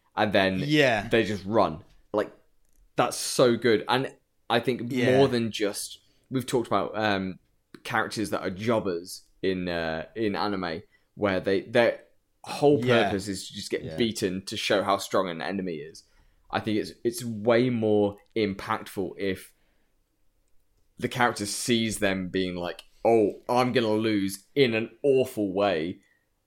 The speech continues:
Speaker 1: I'm just not gonna engage." Like, that for me builds the threat level
Speaker 2: <laughs>
Speaker 1: way
Speaker 2: Yeah.
Speaker 1: more. And f-, to have Gabimaru, who we have established is insanely powerful, go, "Absolutely not, I'm not tangling with this executioner." <laughs>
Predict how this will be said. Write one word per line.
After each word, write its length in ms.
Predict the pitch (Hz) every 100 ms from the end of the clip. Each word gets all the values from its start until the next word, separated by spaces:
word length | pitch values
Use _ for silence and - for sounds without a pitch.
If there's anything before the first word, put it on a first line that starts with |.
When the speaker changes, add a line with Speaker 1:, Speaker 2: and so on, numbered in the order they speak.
| 113
Speaker 1:
I'm 100 | 107
just 200 | 113 113
not 240 | 110 98
gonna 220 | 98 87
engage." 600 | 85 90 92 76 - - - _ _
Like, 160 | 90 98 - _
that 340 | 110 117 123 -
for 140 | 107
me 220 | 101 113
builds 460 | 117 - 110 117 110
the 100 | 107
threat 360 | - 117 - 123
level 200 | 117 131
Speaker 2:
<laughs> 200 | 117 -
Speaker 1:
way 140 | 107
Speaker 2:
Yeah. 80 | 104
Speaker 1:
more. 300 | 101 131 - _ _
And 120 | 120
f-, 140 | - - - -
to 100 | 135
have 240 | 120 120
Gabimaru, 720 | - 110 110 104 123 107 98 - _ _ -
who 180 | 151
we 180 | 139 131
have 240 | 113 110 104
established 800 | - - 131 131 107 101 - -
is 440 | 110 98 92 - - _ _ _ _ _ -
insanely 960 | 170 143 - - - 160 165 143 120
powerful, 720 | 107 117 113 104 - - - - _ _ _ _ 180
go, 440 | - 113 104 98 92 - _ _ _ _ _ _ _ _ _
"Absolutely 460 | 123 131 - 117 101
not, 200 | 113 82
I'm 140 | 104
not 180 | 110 -
tangling 480 | - 107 104 98 98
with 140 | 101
this 140 | 101 101
executioner." 840 | - 101 - 113 - 98 78
<laughs> 60 | 139